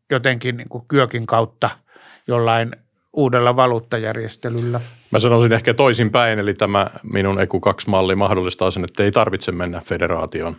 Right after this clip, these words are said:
Speaker 2: Eli me voidaan niin kuin palaut-, pitää E U kauppaliittona, poistaa nämä ylijäämät Saksat ja, ää, Italiat, vaihtaa niiden etumerkit.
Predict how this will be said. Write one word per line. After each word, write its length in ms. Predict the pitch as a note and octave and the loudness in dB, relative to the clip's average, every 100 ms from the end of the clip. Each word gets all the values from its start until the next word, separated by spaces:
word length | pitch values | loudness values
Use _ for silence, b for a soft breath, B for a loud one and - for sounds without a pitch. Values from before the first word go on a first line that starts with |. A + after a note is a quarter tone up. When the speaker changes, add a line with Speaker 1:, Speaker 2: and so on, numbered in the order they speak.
| - | -12
Speaker 2:
Eli 160 | F2+ F2 | -8 -6
me 160 | F2 | -6
voidaan 280 | F2 G2 A2+ | -2 0 0
niin 100 | G2+ | -2
kuin 80 | G2 | -2
palaut-, 440 | G2+ F#2+ F#2 _ | 0 2 0 _
pitää 360 | - G2 G2 F#2+ | -2 0 2 2
E 140 | F#2+ | 0
U 120 | F#2 F2+ | 0 -2
kauppaliittona, 840 | F#2+ F2 F#2 F2+ F2 - F2+ F2 B B B B _ | -6 -4 -4 -4 -4 -6 -4 -6 B B B B _
poistaa 420 | G#2+ G2 - F#2 | 2 2 0 0
nämä 180 | F2+ F2+ | 2 2
ylijäämät 520 | G2 F#2+ F#2+ F#2 F2+ | 2 2 2 0 -2
Saksat 520 | - F2+ - F#2 - | -6 -10 -6 -8 -6
ja, 160 | F#2 - - | -6 -6 -6
ää, 420 | F#2 F#2 G1+ G1+ - G1+ G1+ G1+ G1+ - - | -6 -4 -4 -6 -10 -12 -8 -6 -6 -8 -6
Italiat, 640 | G#2+ A2 F#2+ G2 - - _ - G2+ | -2 0 0 0 -4 -12 _ -10 -4
vaihtaa 320 | F#2 - F#2 | -4 -4 -6
niiden 200 | F#2 F#2+ | -4 -2
etumerkit. 540 | F#2+ F2+ F2+ F2+ F#2 | -2 -2 -2 -4 -10